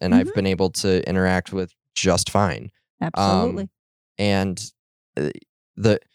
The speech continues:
Speaker 1: another, another example of, you know, a lot of, um, the world would have you believe that, that Christians and Muslims are polar opposites.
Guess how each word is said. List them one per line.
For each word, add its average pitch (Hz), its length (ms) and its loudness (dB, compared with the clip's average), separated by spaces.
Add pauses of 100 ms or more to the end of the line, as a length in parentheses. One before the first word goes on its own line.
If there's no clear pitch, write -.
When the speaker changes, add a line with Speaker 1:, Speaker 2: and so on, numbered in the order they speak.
(340)
Speaker 1:
another, 123 320 4
another 117 460 2
example 90 720 0
of, 90 540 -2
you 95 120 -2
know, 87 160 0
a 73 100 0
lot 101 340 2
of, 101 340 0 (540)
um, 92 540 0 (200)
the 110 160 4
world 107 640 0
would 95 140 2
have 95 240 0
you 90 120 -4
believe 90 560 2
that, 98 220 0 (220)
that 98 220 4
Christians 101 680 0
and 90 120 0
Muslims 92 760 0
are 87 360 2 (260)
polar 104 340 2
opposites. - 760 0